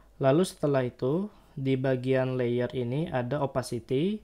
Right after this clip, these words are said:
kita kurangi menjadi nol persen. Oke. Lalu setelah itu kita pilih get started, lalu sign in with Google. Kita pindahkan juga ke bawah banget seperti ini. Oke.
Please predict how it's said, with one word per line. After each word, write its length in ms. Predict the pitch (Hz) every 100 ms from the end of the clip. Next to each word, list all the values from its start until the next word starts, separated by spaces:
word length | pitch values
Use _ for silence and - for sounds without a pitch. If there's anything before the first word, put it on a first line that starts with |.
| - _ - - -
kita 240 | 139 143 131
kurangi 400 | 139 135 156 175
menjadi 480 | 165 135 131 139
nol 320 | 160 139 135 135
persen. 480 | - - 120 113 120 - - - - - - - -
Oke. 320 | - 135 214 - - - - - - - - - _ -
Lalu 220 | 135 165
setelah 280 | 196 143 131
itu 200 | 127 180
kita 240 | 165 160
pilih 240 | 143 139 143
get 200 | 139 -
started, 480 | - 127 - 165 - - - - - - -
lalu 240 | 127 147
sign 240 | - 135 131
in 240 | 135 131 131
with 200 | 131 - - 147
Google. 560 | 135 127 120 147 240 - - - - - -
Kita 200 | 147 147 143
pindahkan 320 | 147 143 143
juga 240 | 135 156
ke 60 | 160
bawah 260 | 127 123 123
banget 360 | 127 120 135 - - - - - - -
seperti 340 | - - 123
ini. 180 | 117 151 196 - - _ _ _ - -
Oke. 320 | 127 190